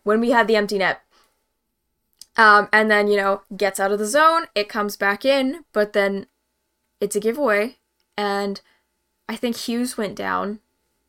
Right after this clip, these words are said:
That's usually where he is on empty nets. Hughes went down.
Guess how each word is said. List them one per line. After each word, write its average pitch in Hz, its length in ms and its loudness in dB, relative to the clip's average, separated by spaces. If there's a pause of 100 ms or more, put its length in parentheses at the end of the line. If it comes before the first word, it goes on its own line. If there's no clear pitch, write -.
(460)
That's 294 240 -2
usually 262 280 0
where 214 180 4
he 196 180 0
is 185 140 2
on 185 140 -4
empty 180 240 -8
nets. - 260 -10
Hughes 226 280 -8
went 208 140 -6
down. 190 220 -2